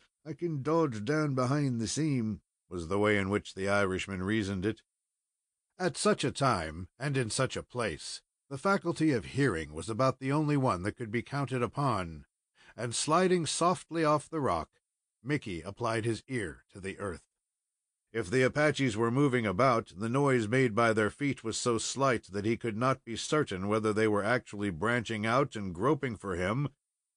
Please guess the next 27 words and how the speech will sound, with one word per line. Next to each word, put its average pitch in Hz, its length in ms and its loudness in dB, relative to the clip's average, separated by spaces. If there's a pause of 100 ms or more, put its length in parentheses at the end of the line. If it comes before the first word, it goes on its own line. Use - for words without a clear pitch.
or 82 80 -8
whether 110 320 2
they 117 320 4
were 117 180 4
the 110 140 0
sounds 127 480 -2
produced 127 540 -2
by 120 160 -2
the 117 100 2
natural 123 500 -2
shifting 113 520 -2
of 107 100 -4
the 110 80 0
feet 139 340 -4
of 101 120 -6
a 104 80 0
group 113 260 -2
of 98 140 -4
men 110 320 -2
standing 120 500 -4
together. 113 540 0 (1160)
Matters 160 460 4
stood 147 400 0
thus 131 240 0
for 110 160 -6
some 135 320 0
time, 104 560 0